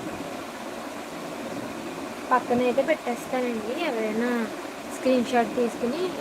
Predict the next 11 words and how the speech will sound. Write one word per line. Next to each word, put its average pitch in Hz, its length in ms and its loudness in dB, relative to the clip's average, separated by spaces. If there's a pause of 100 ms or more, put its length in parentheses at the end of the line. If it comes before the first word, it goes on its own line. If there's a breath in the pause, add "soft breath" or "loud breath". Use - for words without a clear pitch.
(100)
లైవ్లో 226 380 6
ఉన్నప్పుడే 285 420 0
మీరు 330 200 0
స్క్రీన్ 247 300 4
షాట్ 240 240 4
తీసుకుని 269 380 0
పెట్టండి. 220 560 0 (600)
లైవ్ 220 260 6
అయిపోయిన 220 360 2
వెంటనే 226 360 2
ఫస్ట్ - 260 4